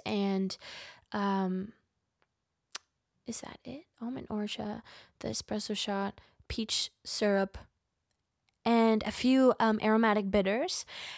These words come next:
And then we shook it up and poured it, like, shook it over ice. And to garnish it, and this is why I fucking love Cindy. She's brilliant. She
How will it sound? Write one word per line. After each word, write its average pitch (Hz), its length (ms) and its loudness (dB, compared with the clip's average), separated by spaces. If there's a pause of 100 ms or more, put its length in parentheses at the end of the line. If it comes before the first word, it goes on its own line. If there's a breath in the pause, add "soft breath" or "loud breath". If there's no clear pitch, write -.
And 233 140 4
then 233 120 6
we 220 100 4
shook - 340 4
it 320 100 6
up 233 280 6 (240)
and 220 160 2
poured 220 220 2
it, 220 200 4 (200)
like, 214 160 -4
shook - 260 0
it 220 80 0
over 202 220 0
ice. - 500 -2 (640 loud breath)
And 220 540 4 (640)
to - 180 2 (180)
garnish 240 580 6
it, 175 260 4
and 233 200 2
this 262 200 0
is 339 160 2
why 339 240 2
I 311 80 4
fucking 302 560 2
love 208 420 6
Cindy. 202 400 2
She's 226 300 2
brilliant. 196 800 2
She 254 400 6